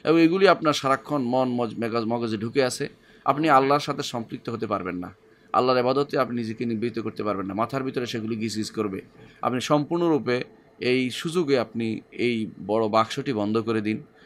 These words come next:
এবং জীবনের তরে বন্ধ করে দিন, কোনো প্রয়োজন নেই। এবং এগুলি দ্বারা যে উপকার হতো আমরা আগে বলতাম, সেগুলি এখন উপকার সে সুযোগও রাখা হয়নি।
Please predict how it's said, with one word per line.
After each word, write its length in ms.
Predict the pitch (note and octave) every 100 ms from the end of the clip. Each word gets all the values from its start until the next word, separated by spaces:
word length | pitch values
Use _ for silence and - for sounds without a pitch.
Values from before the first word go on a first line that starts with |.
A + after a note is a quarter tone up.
| -
এবং 200 | C3+ C#3
জীবনের 380 | B2 D#3+ D#3+ C3
তরে 220 | - A#2
বন্ধ 240 | G#2+ G#2
করে 200 | G#2 F#2
দিন, 180 | F2+ D#2+ - -
কোনো 180 | D3 D3
প্রয়োজন 360 | C3+ A2+ G#2
নেই। 200 | F#2+ F#2 - _ - _
এবং 180 | - B2+
এগুলি 220 | C3 D3+
দ্বারা 200 | C#3 C#3
যে 80 | B2+
উপকার 380 | A#2+ C3+ D3+ C#3+
হতো 240 | C#3 B2+
আমরা 200 | A#2 A#2+
আগে 140 | A2 G#2+
বলতাম, 420 | G#2+ - G#2+ - _ - _
সেগুলি 300 | - C#3 D3
এখন 220 | C3+ C3+ C3
উপকার 300 | A#2 A2+ G#2+
সে 140 | A#2+
সুযোগও 360 | - A#2 A2+ A#2+
রাখা 200 | G#2 A2
হয়নি। 280 | G#2+ F#2